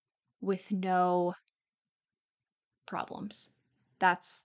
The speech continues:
that's what I'm manifesting today. So I wanted to quickly tell you guys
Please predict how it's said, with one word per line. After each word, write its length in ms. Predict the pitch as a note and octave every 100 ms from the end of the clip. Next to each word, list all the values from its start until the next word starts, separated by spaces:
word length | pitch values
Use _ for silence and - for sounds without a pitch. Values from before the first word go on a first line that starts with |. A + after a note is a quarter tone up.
| _
that's 260 | - G3+ -
what 120 | G#3
I'm 120 | F#3+
manifesting 640 | F3 - - - - - -
today. 400 | - B2+ D#3 -
So 260 | - G#3+ - - - - _ _ _ _ _ _ _ _ _
I 440 | G#3+ A3 B3 C#4 C#4
wanted 640 | A3+ A3+ A3 G#3+ A#3 A3 G#3+ - - -
to 720 | G#3 F#3+ F#3+ F#3+ F#3 F#3+ F#3 - _
quickly 440 | - - G#3 G#3+ A#3
tell 300 | - - G3+
you 160 | F#3
guys 400 | F3+ E3 E3 F3